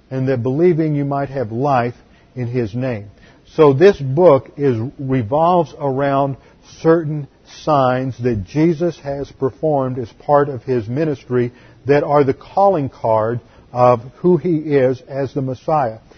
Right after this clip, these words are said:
How do we know that Jesus is who He claimed to be? Well, one reason is because of what He did. He performed the acts of deity, the acts that only God could perform. Now, there are seven signs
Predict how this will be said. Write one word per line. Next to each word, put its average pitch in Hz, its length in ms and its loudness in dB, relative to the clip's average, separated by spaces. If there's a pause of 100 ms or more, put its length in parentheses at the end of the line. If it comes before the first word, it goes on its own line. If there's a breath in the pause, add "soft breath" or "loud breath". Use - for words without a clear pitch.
(180 soft breath)
How 160 220 4
do 185 80 4
we 185 180 4
know 175 280 4
that 151 200 2
Jesus 160 440 0
is 165 160 -2
who 160 180 -2
He 151 120 -2
claimed 170 380 -4
to 165 80 0
be? 160 360 0 (300 soft breath)
Well, 143 180 4
one 156 320 2
reason 151 380 2
is 135 340 -4 (300 soft breath)
because 135 400 0
of 139 240 -10
what 143 140 2
He 135 200 -8
did. 110 440 -2 (240 soft breath)
He 151 100 -2
performed 143 800 -4
the 135 200 -8
acts 131 480 -8
of 117 240 -8
deity, 110 480 -4 (240 soft breath)
the 120 180 -6
acts 127 400 -6
that 127 160 -4
only 123 280 -6
God 117 340 -2
could 120 180 -8
perform. 110 460 -6 (1500 soft breath)
Now, 139 220 2
there 156 220 8
are 135 240 4
seven 165 640 0
signs 135 600 2